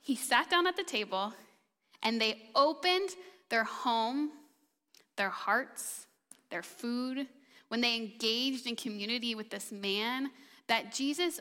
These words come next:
opened their eyes. It was then that he recognized, that they recognized, and their eyes were open,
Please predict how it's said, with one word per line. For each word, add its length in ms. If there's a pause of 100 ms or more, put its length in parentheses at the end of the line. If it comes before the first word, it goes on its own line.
(120)
opened 360
their 120
eyes. 540 (1000)
It 140
was 120 (120)
then 380
that 140 (100)
he 180
recognized, 920
that 160
they 160
recognized, 880
and 100
their 140
eyes 300
were 140
open, 440